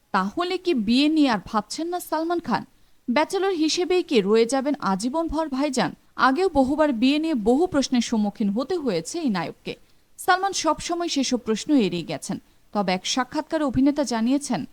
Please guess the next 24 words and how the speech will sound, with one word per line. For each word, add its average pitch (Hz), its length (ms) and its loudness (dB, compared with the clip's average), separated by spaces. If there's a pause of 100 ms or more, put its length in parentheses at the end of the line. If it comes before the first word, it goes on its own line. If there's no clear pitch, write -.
(360)
তার 302 220 2
নামে 330 220 0
অনেকগুলো 277 560 2
মামলা 254 360 2
আদালতে 202 380 -2
চলমান 196 440 0
থাকায় 254 420 -4 (380)
নতুন 294 300 4
করে 339 240 -2
কোনো 240 220 2
মানুষকে 208 440 0
জীবনের 240 380 0
সঙ্গে 214 300 -2
জড়াতে 170 380 -2
চান 170 180 -4
না 165 120 -4
তিনি, - 260 -8 (360)
যে 247 160 2
কারণে 294 380 -2
বিয়ের 254 340 0
সিদ্ধান্ত 277 460 -2
নিতে 202 260 0
পারছেন - 400 -6
না। - 160 -10